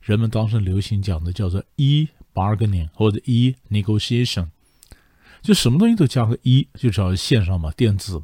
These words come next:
嘛，e-negotiation。那 e-negotiation 呢，当时所讲的还不全是，呃，你说一个视讯，那么甚至包括 email，在 email 上谈判。在 email 上谈判呢，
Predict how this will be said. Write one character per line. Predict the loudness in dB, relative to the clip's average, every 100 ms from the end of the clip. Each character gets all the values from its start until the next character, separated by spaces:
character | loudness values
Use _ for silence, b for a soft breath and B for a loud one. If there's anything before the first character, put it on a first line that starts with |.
| -8
嘛， | -10 B B
e-negotiation。 | 2 4 2 0 -2 0 0 -2 -2 -4 -4 -6 -8 _ _ _ -20 B B B B
那 | 2
e-negotiation | 4 6 4 4 2 2 0 0 0
呢， | 0 0
当 | 0 0
时 | 0 -2
所 | -2 -2
讲 | -4 -4
的 | -4 -4
还 | -4 -4
不 | -4 -2 -2
全 | -4 -6 -4 -2 -2
是， | -4 -4 -2 -2 -4 B B B
呃， | -2 0 0 0 -4 -6
你 | -4
说 | -4 -2 -2 -2
一 | -4
个 | -4
视 | -4 -4
讯， | -4 -4 -6 -6 b b b
那 | 0
么 | 0
甚 | 2 0
至 | 0
包 | 0 -2
括 | -2 -4 -4 -4 0
email， | 2 2 0 -6 -18 _ _ _ _ -12
在 | -6 -2
email | 2 4 4 0
上 | -2 -6
谈 | -6 -6
判。 | -4 -4 -6 b b b b b b
在 | -2 2
email | 4 4 2
上 | 2 -2
谈 | 0 -2
判 | 0 0 0
呢， | -2